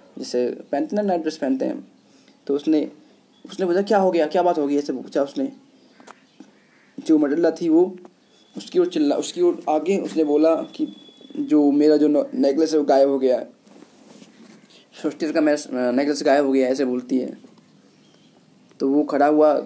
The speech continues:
थोड़ा सा निराशा हो गया बेचारा, "कैसे हो गया, क्या हो गया?" ऐसे पूछता है वो, "ये possible नहीं है", ऐसे पूछ, बोलता है वो। अ, लेकिन अब क्या होता है,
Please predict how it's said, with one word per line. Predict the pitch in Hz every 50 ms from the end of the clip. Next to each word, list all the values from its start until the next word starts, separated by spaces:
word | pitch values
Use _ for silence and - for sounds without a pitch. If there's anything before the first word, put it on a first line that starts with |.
| - - - _ - - -
थोड़ा | 139 131
सा | 131 -
निराशा | 139 139 135 135 135 - 151
हो | 139 131
गया | 131 131
बेचारा, | 131 135 139 127 131 127 113 - - - - - _ _ _ _ _ _
"कैसे | - 165 170 202 196
हो | 170 147
गया, | 151 170 175
क्या | 175 - 180
हो | 160 147 135
गया?" | 139 151
ऐसे | 160 156 - 175
पूछता | 156 143 143 - - 151
है | 143
वो, | 139 139 127 - - - _ _ _ _ _ _ _ _ _ -
"ये | 156
possible | - 175 139 135 - 160 170 175 170
नहीं | 170 170
है", | 170 165
ऐसे | 160 151 - -
पूछ, | - 131 135 135 - - -
बोलता | 135 131 131 135 135 139
है | 131 127
वो। | 123 - - - - _ _ _ _ _ _ _ _ _ _ _ _ _ _ -
अ, | - 135 120 117
लेकिन | 120 127 131 127 131 131 135 131 - - - - _ _ _ _ _ _ _ _ _ - -
अब | - 285
क्या | - 143
होता | 120 113 - 131
है, | 123 131 139 135 -